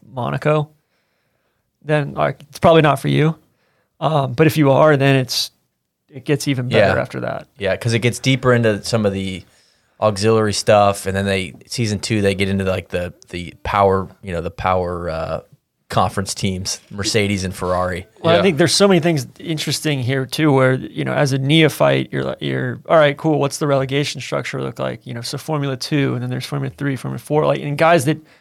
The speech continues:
Speaker 1: guys that are coming up, they've, they've always done, you know, kart racing as youngsters, and then, and then coming up, um, you know, and then all the, all the technical stuff. Like, you know, I know in, I think in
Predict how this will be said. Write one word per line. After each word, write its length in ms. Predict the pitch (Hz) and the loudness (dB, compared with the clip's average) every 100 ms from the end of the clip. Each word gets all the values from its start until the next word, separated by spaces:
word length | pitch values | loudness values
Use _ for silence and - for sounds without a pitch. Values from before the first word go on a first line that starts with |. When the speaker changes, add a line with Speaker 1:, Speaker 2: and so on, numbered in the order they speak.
| _ _ _ - | _ _ _ -2
Speaker 1:
guys 260 | 156 160 | 2 4
that 100 | 151 | 4
are 40 | 143 | 2
coming 300 | - 143 139 | 2 0 2
up, 240 | 139 135 - | 2 0 -6
they've, 380 | - 151 135 - | -6 -4 -4 -2
they've 140 | 175 147 | -2 4
always 340 | 139 139 123 | 4 4 0
done, 400 | 120 135 127 123 - | -4 -4 -4 -8 -10
you 100 | 135 | -12
know, 100 | 123 123 | -12 -8
kart 320 | - 147 - | 0 2 2
racing 680 | 147 135 - 143 131 127 120 _ _ _ | -4 -4 -6 -6 -8 -10 -12 _ _ _
as 260 | - 139 127 | -8 -6 -4
youngsters, 640 | 147 139 131 151 143 127 | -2 -2 -4 -6 -6 -8
and 160 | 135 135 | -10 -8
then, 240 | 131 127 - | -6 -6 -4
and 100 | 143 | -4
then 100 | 139 | 0
coming 280 | 151 151 135 | 0 0 2
up, 320 | 135 135 - _ _ _ _ | 2 0 -4 _ _ _ _
um, 640 | 135 135 127 123 123 117 - _ _ | -2 0 2 0 -4 -8 -12 _ _
you 100 | 135 | -8
know, 160 | 123 127 | -6 -4
and 160 | 143 143 | -2 2
then 80 | |
all 240 | 135 139 139 | 4 6 6
the, 240 | 131 131 123 _ _ _ _ _ _ - | 4 2 -2 _ _ _ _ _ _ 4
all 140 | 165 | 6
the 80 | 170 | 6
technical 520 | - 165 147 151 147 | 6 2 2 -2 -2
stuff. 340 | 131 151 143 143 | -2 0 0 0
Like, 220 | 139 143 | -2 0
you 100 | 151 | 0
know, 160 | 131 | 0
I 80 | 127 | 0
know 240 | 151 147 135 | 2 4 4
in, 240 | 131 123 - | 2 -6 -8
I 140 | 143 | -8
think 240 | 131 160 131 | -6 -6 -6
in 320 | 143 127 120 | -8 -8 -12